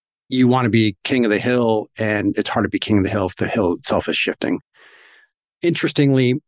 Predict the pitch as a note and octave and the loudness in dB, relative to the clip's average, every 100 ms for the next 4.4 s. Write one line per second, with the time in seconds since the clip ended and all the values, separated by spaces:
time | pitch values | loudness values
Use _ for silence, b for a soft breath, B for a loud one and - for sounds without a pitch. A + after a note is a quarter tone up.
0 | _ - C#3+ C#3 C3 - - C#3+ B2 - | _ -2 0 2 0 -4 -4 0 0 0
1 | B2+ A#2 G2+ - A#2+ G#2+ F#2 B2 B2 - | 0 0 -6 -4 -2 0 0 0 -2 -2
2 | A2 F#2 G#2 - C3 C3+ A#2+ A#2+ A2+ G#2+ | -2 0 -2 -2 2 2 4 2 2 0
3 | - _ _ _ - G#2+ A2 G#2 G#2 G2 | -4 _ _ _ 0 2 4 2 2 2
4 | G#2 G2+ G2 | 2 0 0